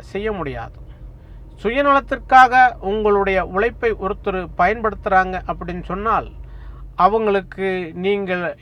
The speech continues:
எவ்வளவுதான் உழைச்சு கொடுத்தாலும் அவங்கள திருப்திப்படுத்த முடியாது. அதே நேரத்துல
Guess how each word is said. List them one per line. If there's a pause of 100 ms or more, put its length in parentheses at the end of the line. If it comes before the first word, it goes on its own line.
(140)
எவ்வளவுதான் (140)
உழைச்சு (320)
கொடுத்தாலும் (720)
அவங்கள (180)
திருப்திப்படுத்த
முடியாது. (720)
அதே
நேரத்துல